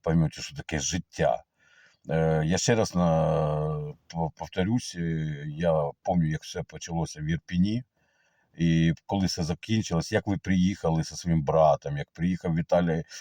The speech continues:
е, Володимир Олександрович Зеленський, е, в Ірпінь. А де ви були до цього? Де ви були до цього? Ви питаєтесь когось кудись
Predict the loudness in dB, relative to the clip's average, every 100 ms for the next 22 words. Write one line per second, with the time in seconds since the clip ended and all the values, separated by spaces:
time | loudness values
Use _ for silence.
0 | -6 0 2 4 2 2 2 2 2 0
1 | 2 0 -2 -4 0 2 4 4 0 -6
2 | -16 -18 -20 -20 _ 0 2 2 0 0
3 | 0 0 -2 -6 -4 0 0 0 0 0
4 | 0 -4 -12 -16 -18 -20 _ _ _ _
5 | _ _ _ _ -10 0 4 4 4 2
6 | 2 0 -4 0 0 0 -2 6 6 6
7 | 0 -2 0 2 0 -2 -2 0 2 0
8 | -2